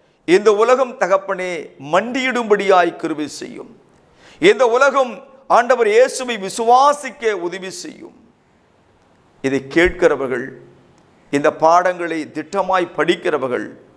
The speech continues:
இதன்படி வாழ முயற்சிக்கிறவர்கள் அத்தனை பேரையும்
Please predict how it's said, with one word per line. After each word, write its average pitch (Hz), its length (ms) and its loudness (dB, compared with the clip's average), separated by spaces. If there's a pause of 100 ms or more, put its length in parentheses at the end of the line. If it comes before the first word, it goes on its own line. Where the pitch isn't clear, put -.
(460)
இதன்படி 202 460 0 (120)
வாழ 202 320 4
முயற்சிக்கிறவர்கள் 160 1000 -4 (540)
அத்தனை - 680 -4
பேரையும் 156 480 0